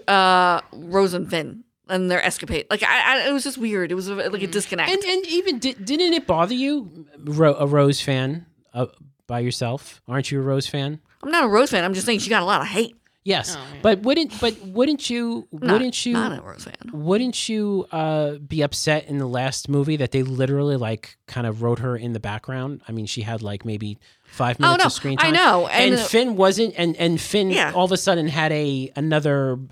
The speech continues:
Speaker 3: uh, quote unquote romantic, uh, you know, interest in the last movie.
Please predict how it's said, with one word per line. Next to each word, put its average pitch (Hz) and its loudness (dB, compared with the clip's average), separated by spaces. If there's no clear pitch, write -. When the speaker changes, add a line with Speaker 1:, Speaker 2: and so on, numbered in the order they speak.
Speaker 3:
uh, 127 -16
quote 139 -4
unquote 131 -2
romantic, 127 -4
uh, 110 -4
you 123 -6
know, 113 0
interest 156 -2
in 156 0
the 147 0
last 160 -4
movie. 190 -6